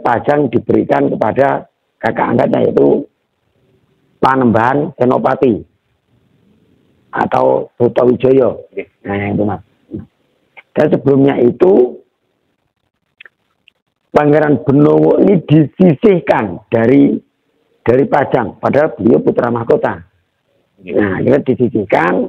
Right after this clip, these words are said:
Speaker 1: oleh, oleh saudara iparnya tadi atau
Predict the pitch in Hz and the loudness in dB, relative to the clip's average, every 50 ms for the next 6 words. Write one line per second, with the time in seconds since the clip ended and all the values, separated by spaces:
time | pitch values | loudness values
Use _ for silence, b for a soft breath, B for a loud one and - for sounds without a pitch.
0 | - _ _ _ _ _ _ _ _ _ _ _ _ _ _ _ _ _ _ _ | -8 _ _ _ _ _ _ _ _ _ _ _ _ _ _ _ _ _ _ _
1 | _ _ _ _ - 113 123 123 127 120 110 95 - - - - _ _ _ _ | _ _ _ _ -2 0 2 2 2 2 0 -2 -8 -14 -20 -20 _ _ _ _
2 | _ - 113 123 123 127 120 113 98 - - - - _ _ _ _ _ _ _ | _ -2 2 2 4 4 2 2 0 -4 -8 -14 -20 _ _ _ _ _ _ _
3 | _ - - 156 135 - 143 127 131 - - 139 139 - - 135 131 127 123 127 | _ -2 -2 -2 0 0 0 0 0 0 0 0 0 0 0 0 0 0 0 0
4 | 120 110 117 110 - - 143 156 151 131 - 131 - | -2 -2 -2 -2 0 0 2 2 2 2 0 0 -2